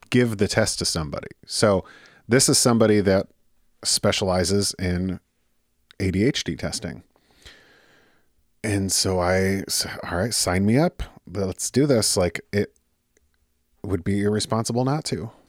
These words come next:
And I went through the process. It was a couple weeks. Um, there was an initial assessment. There was some testing done online.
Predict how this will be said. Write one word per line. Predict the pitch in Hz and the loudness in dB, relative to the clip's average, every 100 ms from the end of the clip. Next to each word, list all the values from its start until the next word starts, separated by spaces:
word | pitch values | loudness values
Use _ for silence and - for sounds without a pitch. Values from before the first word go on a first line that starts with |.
| _ _ _ | _ _ _
And | 92 92 87 | -4 -2 -2
I | 85 87 87 90 87 _ _ _ - | -2 -2 -2 -2 -6 _ _ _ -8
went | 92 90 | -6 -2
through | 101 | -2
the | 95 | 0
process. | 92 92 113 - | -4 -2 -4 -4
It | 92 | -4
was | 85 | -6
a | 87 | -6
couple | 95 92 | -6 -4
weeks. | 90 110 120 - - - - - _ _ _ | 0 -2 -2 -6 -8 -10 -20 -20 _ _ _
Um, | 82 82 80 | -8 -6 -6
there | 76 80 | -6 -6
was | 80 | -6
an | 80 | -8
initial | 82 82 - 69 | -6 -8 -8 -6
assessment. | - 117 107 113 110 104 | 0 0 2 0 0 0
There | 82 | -4
was | 73 | -4
some | - 82 76 - _ _ _ _ _ _ _ | -4 -6 -8 -14 _ _ _ _ _ _ _
testing | - 107 - 95 90 | -6 -4 -2 -4 -2
done | 85 80 | -4 -6
online. | 78 101 113 110 107 104 101 | -6 -2 0 2 2 0 -2